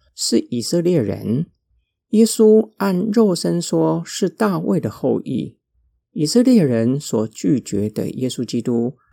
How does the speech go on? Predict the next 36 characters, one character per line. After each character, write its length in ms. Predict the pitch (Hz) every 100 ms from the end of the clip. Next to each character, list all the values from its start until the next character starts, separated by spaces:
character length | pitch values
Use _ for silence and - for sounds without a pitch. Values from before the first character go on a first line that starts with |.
| _
是 180 | - 180
上 300 | - 214 160
帝 180 | 180 151
所 260 | - 107 113
差 220 | - 147
来 160 | 127
的 80 | 107
弥 160 | 110 98
赛 260 | - 117
亚， 260 | - - - _ _ _ _ _ _ -
是 260 | - 151
永 260 | 120 127 160
远 180 | 120 127
可 240 | - 117
称 260 | - 143 147
颂 220 | - 135
的 80 | 117
神， 540 | - - 110 110 156 - _ _ -
成 280 | - 117 131
了 260 | 101 101 -
肉 240 | 123 104
身。 480 | - 117 110 120 143 _ _ _ _ _ _
以 120 | - 160
色 200 | - 262
列 200 | 262 165
人 360 | 123 123 147
竟 240 | - 240 180
然 260 | 120 123 139
拒 240 | - 202 143
绝 300 | 120 113 117
承 240 | - 127
认 180 | 139 120
他， 400 | - 139 135 156
信 280 | - - 226
靠 300 | 208 185 151
他， 420 | 156 151 151 165